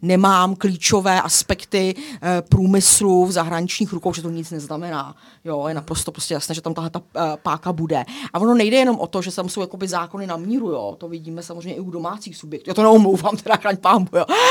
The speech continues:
ale jako vidíme to i u těch domácích subjektů, viz, jak si Hospodářská komora píše stavební zákon, že jo, to taky roztomilý.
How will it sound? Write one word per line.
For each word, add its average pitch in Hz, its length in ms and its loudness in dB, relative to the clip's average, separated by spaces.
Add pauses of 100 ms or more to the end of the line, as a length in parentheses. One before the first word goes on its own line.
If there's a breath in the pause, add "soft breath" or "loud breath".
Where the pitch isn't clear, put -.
(140 loud breath)
ale 190 180 6
jako 190 240 4
vidíme 208 320 2
to 214 80 -4
i 196 60 -4
u - 20 -6
těch 220 160 -2
domácích 208 440 -2
subjektů, 180 420 -6
viz, 175 200 -2
jak 170 100 -6
si 196 100 -8
Hospodářská 180 500 -6
komora 175 260 -6
píše - 200 -6
stavební 175 340 0
zákon, 170 380 0
že 156 60 -2
jo, 135 80 0
to 160 80 -8
taky 135 200 -6
roztomilý. 151 400 -4